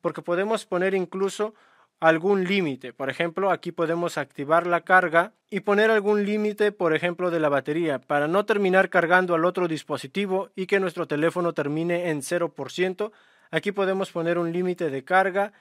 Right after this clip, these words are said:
y esta función nos ayudaría bastante. Ahora solamente nos queda, teniéndole activo, poner el dispositivo de carga inalámbrica y listo. En estos momentos no tengo a la mano mis audífonos,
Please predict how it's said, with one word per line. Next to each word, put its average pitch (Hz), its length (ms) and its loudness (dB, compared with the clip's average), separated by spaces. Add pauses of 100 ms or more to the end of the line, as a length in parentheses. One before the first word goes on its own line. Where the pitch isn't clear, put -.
y 190 180 2
esta 214 220 2
función 202 420 -2
nos 196 160 -2
ayudaría 156 460 0
bastante. 135 500 -4
Ahora 175 260 4
solamente 202 520 2
nos 190 180 -2
queda, 175 320 2
teniéndole 160 460 -2
activo, 190 400 -6 (400)
poner 180 300 4
el 208 120 2
dispositivo 185 680 -4
de 170 120 0
carga 196 280 0
inalámbrica 226 760 0
y 175 100 -2
listo. 160 380 -4 (160)
En 180 120 -4
estos 196 220 -2
momentos 190 400 -4
no 185 140 -8
tengo 190 220 -2
a 170 40 0
la 160 80 -2
mano 180 220 -2
mis 160 120 -4
audífonos, 196 560 -2